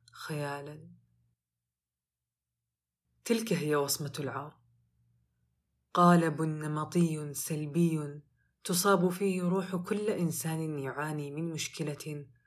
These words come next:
واضطراب نفسي، حتى تحوله من كائن طافح بالحياة وراغب بالمقاومة والعلاج والتخطي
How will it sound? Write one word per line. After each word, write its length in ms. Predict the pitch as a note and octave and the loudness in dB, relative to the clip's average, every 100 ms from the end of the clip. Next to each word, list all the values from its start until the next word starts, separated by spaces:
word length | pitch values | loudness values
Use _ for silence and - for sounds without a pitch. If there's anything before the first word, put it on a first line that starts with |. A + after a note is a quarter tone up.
| _ _ | _ _
واضطراب 560 | F#3 F3+ E3 C#3+ C#3 C3 | -10 -2 0 0 -2 -4
نفسي، 640 | C3 C3 A#2+ - D3 D3+ _ _ _ _ _ _ _ _ _ _ _ _ - | -8 -8 -8 -8 -10 -14 _ _ _ _ _ _ _ _ _ _ _ _ -8
حتى 520 | - F#3+ - F3+ E3+ | -2 -2 -2 0 0
تحوله 880 | F3 E3+ E3 D#3 D#3+ D#3 D3+ D#3 D3+ | 0 -2 -2 -2 -2 -4 -4 -6 -8
من 180 | D#3 | -8
كائن 720 | D3+ - E3 E3 D#3 D3+ D3 - _ _ _ _ - | -8 -8 -8 -6 -6 -6 -8 -14 _ _ _ _ 0
طافح 640 | F3 E3+ E3+ D#3+ D#3+ - D3 | 6 8 8 6 -4 -10 -12
بالحياة 840 | C#3+ D3 C#3 - D3+ D#3 D3+ - _ _ - - _ | -8 -6 -6 -6 -6 -6 -8 -12 _ _ -20 -20 _
وراغب 640 | D#3+ D#3 D#3+ D#3+ D3+ D3+ C#3 | -2 4 6 6 4 2 -2
بالمقاومة 1300 | C#3+ C#3 C#3 D#3+ E3 D#3 - D3+ D3+ D3+ D3+ - D3 | -4 -6 -2 0 2 2 2 2 2 0 -4 -6 -2
والعلاج 880 | D3 F3+ E3+ D#3 E3 E3 D3+ C#3 | 4 6 4 2 2 0 -2 -6
والتخطي 1080 | D3 E3 F#3+ F#3 F#3 F#3+ G3 - G#3+ A3 - | -2 -2 -2 0 0 0 -2 0 0 0 -6